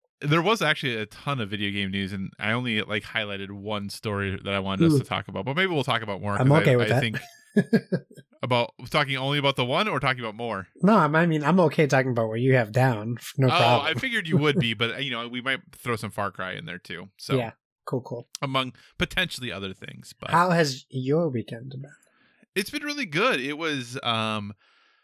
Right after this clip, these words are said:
Speaker 1: not too bad out here weather-wise. It was definitely cool, but, you know, not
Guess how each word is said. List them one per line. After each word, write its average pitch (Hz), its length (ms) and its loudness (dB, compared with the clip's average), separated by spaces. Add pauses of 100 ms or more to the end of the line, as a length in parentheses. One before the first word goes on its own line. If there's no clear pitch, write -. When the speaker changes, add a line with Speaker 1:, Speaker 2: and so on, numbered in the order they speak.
(240)
Speaker 1:
not 131 200 -4
too 185 100 -10
bad 123 220 -6
out 139 100 -4
here 139 160 -6
weather-wise. 127 480 -2
It 139 40 0
was 123 120 -4
definitely 131 340 -4
cool, 127 380 -6
but, 101 300 -4
you 107 80 -8
know, 101 120 -4
not 101 340 -2